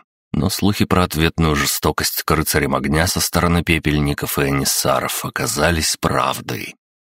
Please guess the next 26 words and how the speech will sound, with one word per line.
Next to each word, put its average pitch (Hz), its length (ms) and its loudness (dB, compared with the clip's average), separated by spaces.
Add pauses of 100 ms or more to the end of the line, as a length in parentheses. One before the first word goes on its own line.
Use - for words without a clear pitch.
(160)
Он 76 220 0
попробовал 76 600 2
сглотнуть, 71 960 -2
но 73 220 2
маленький 87 440 2
острый 80 320 0
комок 78 340 2
в 76 120 0
горле 76 400 2
будто 69 400 -2
выпустил 67 540 -2
шипы. - 640 -6 (440)
А - 20 0
ведь 65 260 -2
Эйнар 92 340 4
сам 87 300 2
едва 78 280 2
не 78 120 4
оказался 71 560 0
на 71 100 0
костре 67 720 -2 (340)
и - 120 -4
может - 360 -2
оказаться 71 580 -2
в 69 100 -2
дальнейшем. 65 960 -2